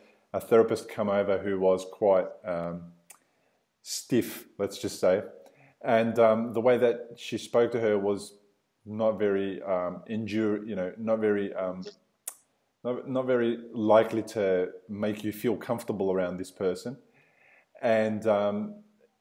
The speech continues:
she, the therapist told Claire, um, "Move your bad hand," et cetera, et cetera. And Claire had to interrupt her and say, "Look, I don't have a bad hand. I have a hand that's recovering.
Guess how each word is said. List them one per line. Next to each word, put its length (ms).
she, 800
the 180
therapist 520
told 400
Claire, 420
um, 420
"Move 400
your 120
bad 440
hand," 560
et 140
cetera, 360
et 80
cetera. 440
And 200
Claire 400
had 200
to 240
interrupt 520
her 80
and 140
say, 80
"Look, 240
I 100
don't 140
have 300
a 40
bad 500
hand. 340
I 80
have 180
a 60
hand 360
that's 220
recovering. 800